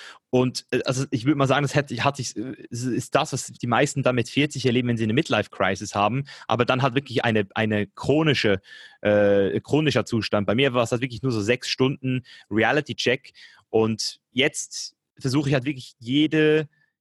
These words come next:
jede Woche, jeden Monat meinen Content nochmal selbst zu analysieren, zu gucken, hey, was habe ich mir eigentlich dabei überlegt? Und selbst heute, also ohne zu lügen, ich, ich merke auch jetzt noch, die letzten sechs Monate, ich kann die, genau die Videos au-, ich kann dir genau Videos zeigen, wo ich,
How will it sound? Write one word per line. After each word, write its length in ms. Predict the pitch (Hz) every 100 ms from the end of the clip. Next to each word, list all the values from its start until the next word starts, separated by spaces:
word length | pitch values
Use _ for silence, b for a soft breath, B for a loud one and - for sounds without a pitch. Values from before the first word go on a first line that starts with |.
| _
jede 320 | 107 151 151 110
Woche, 440 | 143 - 156 151
jeden 320 | 131 151 147
Monat 500 | 135 147 147 143 143
meinen 240 | 127 123 113
Content 460 | - 147 147 156
nochmal 260 | 139 127 117
selbst 300 | 139 190 -
zu 80 | 147
analysieren, 560 | 147 143 135 139 147
zu 100 | 139
gucken, 300 | - 147 131
hey, 180 | 131 131
was 140 | 123
habe 120 | 143 143
ich 120 | 139
mir 80 | 127
eigentlich 100 | 117
dabei 240 | 110 113
überlegt? 400 | 107 107 143 143 B B B
Und 180 | 123 113
selbst 260 | 139 -
heute, 460 | 131 175 196 120 85 _
also 440 | - 101 107 107 -
ohne 240 | 123 147 139
zu 140 | 131
lügen, 260 | 135 170 120
ich, 120 | -
ich 140 | 110
merke 220 | 135 131
auch 100 | 127
jetzt 280 | 135 156 -
noch, 160 | 139 131
die 100 | 127
letzten 400 | 139 - 135 127 B B B
sechs 320 | 113 147 147
Monate, 400 | 127 143 139 139
ich 100 | 127
kann 140 | - 135
die, 180 | 127 117
genau 280 | 123 127
die 100 | 135
Videos 300 | 131 156 143
au-, 220 | - 131 -
ich 100 | 127
kann 140 | 131
dir 60 | 120
genau 320 | 117 135 131
Videos 280 | 139 147 -
zeigen, 300 | 127 127 123
wo 60 |
ich, 200 | 113 -